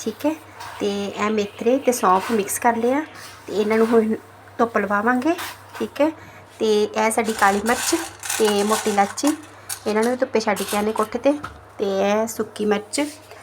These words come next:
ਅਸੀਂ ਬਾਜ਼ਾਰੋਂ ਪੀਸੀ ਹੋਈ ਮਿਰਚ ਨਹੀਂ ਲੈ ਕੇ ਆਉਂਦੇ, ਅਸੀਂ ਘਰ ਹੀ ਮਿਰਚਾਂ ਮਤਲਬ ਵੀ ਲਿਆ ਕੇ ਨਾ, ਸਾਬਤ ਮਿਰਚਾਂ ਲਿਆ ਕੇ ਉਹਨੂੰ ਮਿਕਸੀ ਵਿੱਚ ਗ੍ਰਾਈਂਡ ਕਰਕੇ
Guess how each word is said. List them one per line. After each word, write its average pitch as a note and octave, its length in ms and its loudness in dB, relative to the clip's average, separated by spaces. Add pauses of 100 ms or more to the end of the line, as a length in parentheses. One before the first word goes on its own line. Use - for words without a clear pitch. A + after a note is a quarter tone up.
(180)
ਅਸੀਂ A#3 320 0
ਬਾਜ਼ਾਰੋਂ A3+ 320 2
ਪੀਸੀ A3+ 320 -4
ਹੋਈ C4 120 4
ਮਿਰਚ G#3 320 0
ਨਹੀਂ G#3 180 0
ਲੈ B3 120 2
ਕੇ C4 160 0
ਆਉਂਦੇ, A#3 300 2 (440)
ਅਸੀਂ A#3 200 -4
ਘਰ A#3+ 240 4
ਹੀ A3 80 0
ਮਿਰਚਾਂ A3+ 600 2
ਮਤਲਬ G3+ 240 -2
ਵੀ G#3 120 -4
ਲਿਆ G#3+ 220 2
ਕੇ G3+ 120 -4
ਨਾ, B3+ 100 -2
ਸਾਬਤ G#3 380 0
ਮਿਰਚਾਂ G3 280 -4
ਲਿਆ A3 200 2
ਕੇ A3 180 -2 (460)
ਉਹਨੂੰ G#3+ 180 2
ਮਿਕਸੀ A3 300 0
ਵਿੱਚ A3+ 160 -4
ਗ੍ਰਾਈਂਡ F#3+ 280 0
ਕਰਕੇ G3 400 -2